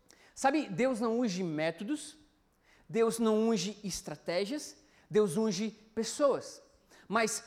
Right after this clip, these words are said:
quando Deus nos dá uma visão, Ele vai nos entregando ferramentas para que a gente possa, no caminho, ir construindo o futuro. Por exemplo, quando a gente olha para a história de Gideão, Gideão, ele foi um homem que recebeu um chamado.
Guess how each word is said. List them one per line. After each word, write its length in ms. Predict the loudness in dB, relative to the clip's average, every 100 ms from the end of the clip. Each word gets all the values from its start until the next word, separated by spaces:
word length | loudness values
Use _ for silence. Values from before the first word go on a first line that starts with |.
| -6 2
quando 220 | 4 4
Deus 200 | 2 2
nos 200 | 0 2
dá 240 | 4 4
uma 240 | 2 -2 -2
visão, 480 | -4 -4 -2 -4 -8 -20 -14 -6
Ele 120 | -2
vai 140 | 0
nos 160 | 0 0
entregando 480 | 0 0 0 0 -2
ferramentas 1040 | 0 0 0 -2 -2 -2 -4 -6 -8 -12 -18 -20 -8
para 140 | -6
que 80 | -4
a 60 | -4
gente 260 | -4 -8
possa, 640 | -6 0 2 2 -2 -2 -4 -8 -2
no 340 | 0 4 2
caminho, 800 | 0 -10 -10 -6 -2 0 -2 -6 -12 -20 -4
ir 180 | 0 0
construindo 460 | -2 -4 -4 -6 -6
o 80 | -8
futuro. 320 | -8 -8 -10 -16 _ _ _ _ _ _ _ -20 0
Por 100 | 2
exemplo, 380 | 2 0 -4 -14 -20 _ -20 -8
quando 140 | -2
a 40 | -2
gente 180 | 0
olha 140 | -2 -2
para 140 | -2
a 20 |
história 340 | -4 -2 0 0
de 380 | -2 0 -2 -4 -12 -8
Gideão, 500 | -2 0 2 2 0 -6 -20 -20 -16 -6
Gideão, 380 | 0 2 2
ele 100 | 0
foi 260 | 0 2 2
um 140 | 2
homem 300 | 2 2 0
que 160 | -2 -2
recebeu 460 | -2 -2 -2 0 0
um 120 | -2
chamado. 680 | -4 -6 -4 -4 -4 -6